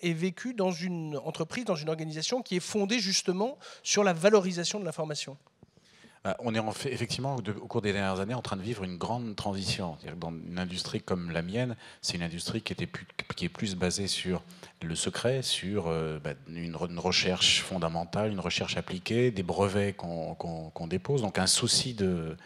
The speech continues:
Speaker 2: de protection de, la, de, de, de cette richesse. On voit aujourd'hui, et, euh, moi quand je, je, je lis ce titre, Le partage d'informations au service du progrès, tout de suite ça me fait penser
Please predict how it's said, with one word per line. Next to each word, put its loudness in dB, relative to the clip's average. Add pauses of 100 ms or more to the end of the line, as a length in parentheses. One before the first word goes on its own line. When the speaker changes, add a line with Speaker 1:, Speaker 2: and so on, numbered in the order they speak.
(220)
Speaker 2:
de -2
protection 4
de, -4
la, -4 (420)
de, -4
de, -4
de -4
cette 2
richesse. 0 (340)
On 2
voit 6
aujourd'hui, 4
et, 2 (340)
euh, -4
moi 2
quand 0
je, 2
je, 0
je 0
lis 0
ce 2
titre, -4
Le 0
partage 2
d'informations -2
au -2
service -2
du -8
progrès, 0 (240)
tout -2
de -8
suite -2
ça 0
me 0
fait -2
penser 2